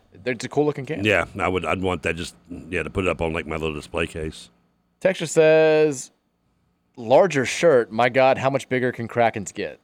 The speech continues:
Speaker 2: <laughs> It was actually, no, this, this is the Sublime Sun. Uh, yesterday, what I, I had a, the Phil-, uh, no, the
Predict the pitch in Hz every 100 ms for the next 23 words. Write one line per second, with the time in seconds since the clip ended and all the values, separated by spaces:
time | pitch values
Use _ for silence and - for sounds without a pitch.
0 | _ - - - - 180 - - 202 -
1 | 196 - 165 147 - - 123 - - _
2 | _ - 131 123 131 135 143 107 104 101
3 | 90 95 95 82 95 87 80 73 - _
4 | _ _ 120 113 101 98 127 143 147 117
5 | 113 107 117 170 107 90 95 85 151 139
6 | 98 90 80 73 73 _ 98 95 85 76
7 | 71 73